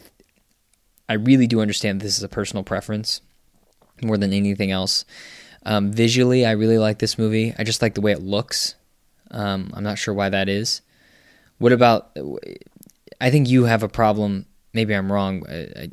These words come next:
I, I feel like you've said this before, sort of attaching yourself to the characters in the movie 'cause there's not a, there's very little to no dialogue between,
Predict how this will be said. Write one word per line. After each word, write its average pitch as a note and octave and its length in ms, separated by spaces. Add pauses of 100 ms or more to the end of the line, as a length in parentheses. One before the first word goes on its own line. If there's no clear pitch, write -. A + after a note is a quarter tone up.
(140)
I, G2+ 80
I G2 40
feel G#2 160
like F#2+ 160
you've F#2 80
said G2+ 180
this G2 120
before, G2 460
sort A2 240
of G2+ 80
attaching G2+ 480
yourself F#2+ 360
to - 80
the F#2+ 80
characters F#2+ 580
in G2 60
the G2 60
movie G2 240
'cause F#2+ 160
there's G2 160
not G2 180
a, F#2 200
there's G2 220
very G2+ 200
little F#2 220 (160)
to - 100
no G2 180
dialogue F#2+ 560
between, G2 440